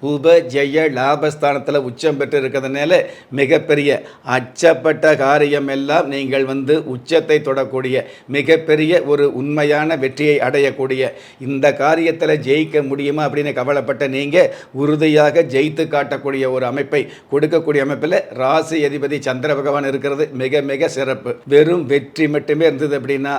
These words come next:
வாழ்க்கையில வந்து நம்ம வந்து நல்லபடியா வாழ முடியுமா அப்படிங்கிறது சிரமம்தான். ஆனால் அந்த வெற்றியை தக்க வச்சுக்கிறதுக்கு தேவையான தன பணம் வேணும் இல்லையா?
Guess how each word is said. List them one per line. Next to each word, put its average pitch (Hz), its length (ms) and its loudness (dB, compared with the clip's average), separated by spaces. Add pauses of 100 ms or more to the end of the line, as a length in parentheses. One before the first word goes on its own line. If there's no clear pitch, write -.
(140)
வாழ்க்கையில 147 460 0
வந்து 139 280 0
நம்ம 135 240 -4
வந்து 135 300 0
நல்லபடியா 147 580 -2
வாழ 135 300 0
முடியுமா 139 380 -4
அப்படிங்கிறது 135 480 -2
சிரமம்தான். 131 540 -2 (220)
ஆனால் 143 340 -2
அந்த 131 260 -2
வெற்றியை 143 460 0
தக்க 147 300 0
வச்சுக்கிறதுக்கு 139 520 -2
தேவையான 143 460 0
தன 135 400 -4
பணம் 139 280 -2
வேணும் 135 280 -4
இல்லையா? 135 300 -2